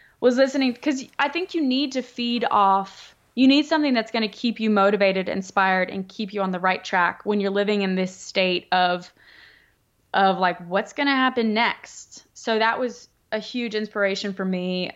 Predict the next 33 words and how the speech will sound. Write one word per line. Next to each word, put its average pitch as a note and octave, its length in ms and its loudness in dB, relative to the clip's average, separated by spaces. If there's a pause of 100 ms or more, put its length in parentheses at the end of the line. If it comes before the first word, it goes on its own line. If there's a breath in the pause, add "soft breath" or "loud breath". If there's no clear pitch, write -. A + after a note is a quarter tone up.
And A3 200 4
then, C#4 180 6 (160)
then, D#4 360 4 (180)
like, - 160 -10 (300)
trying E4+ 320 4
to, C#4 180 -2 (380)
it's B3 220 -6
that - 420 0
drink C4+ 420 0
from B3 280 0
a G#3+ 80 2
fire G#3+ 480 2
hose A3 340 0
idea G#3+ 560 2
of F#3 80 -6
just G3+ 200 -12
constantly A3 520 -2
putting, G#3 640 -2 (720 soft breath)
inspiring G#3 520 2
people G3+ 300 -6
in F#3+ 100 -4
my F#3 120 0
brain. F3+ 440 -4
So F#3 180 -4
Tony G#3+ 320 0
Robbins F#3+ 480 2
type F3+ 200 -4
stuff, F3 520 -2
the F#3 140 -10 (160)
people A3+ 320 0
Tim G3+ 240 -2
Ferriss F#3+ 440 4
interviewed, F#3 760 0